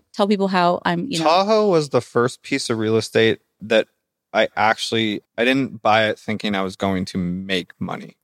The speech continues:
Speaker 1: Right.
Speaker 2: It was never that intention.
Speaker 1: We bought that with the intention of making memories, not making money.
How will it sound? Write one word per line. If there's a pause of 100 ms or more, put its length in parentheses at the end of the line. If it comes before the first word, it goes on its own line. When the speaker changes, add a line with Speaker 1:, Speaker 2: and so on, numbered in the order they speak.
(120)
Speaker 1:
Right. (180)
Speaker 2:
It
was
never
that
intention.
Speaker 1:
We
bought
that
with
the
intention
of
making
memories,
not
making
money.